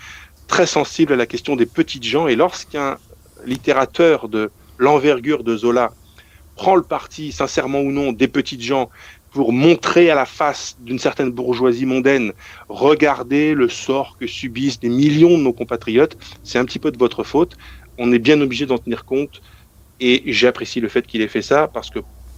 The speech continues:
c'est ce qui fait aussi que je suis très proche d'un Peggy, par exemple, c'est la cause des petites gens.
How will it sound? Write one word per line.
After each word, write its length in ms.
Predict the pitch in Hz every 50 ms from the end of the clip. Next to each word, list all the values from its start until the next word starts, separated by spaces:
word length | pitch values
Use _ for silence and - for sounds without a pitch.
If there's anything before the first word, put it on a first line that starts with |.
| - - - - - _ _ _
c'est 220 | - - - 131 -
ce 40 | -
qui 120 | - -
fait 80 | - 151
aussi 200 | 127 - 160 147
que 120 | - 120
je 20 |
suis 80 | - 120
très 140 | - - 117
proche 180 | - 143 127
d'un 100 | 113 110
Peggy, 320 | 101 - 127 113 110 135 143
par 160 | - 120 104
exemple, 300 | 104 104 127 143 135 -
c'est 280 | - - 123 127 135 - _ _ _ _ _ _ _
la 120 | 120 123 -
cause 260 | - - 160 147 127
des 100 | 120 117
petites 320 | - 120 113 - 120 110
gens. 300 | 90 110 123 131 139 139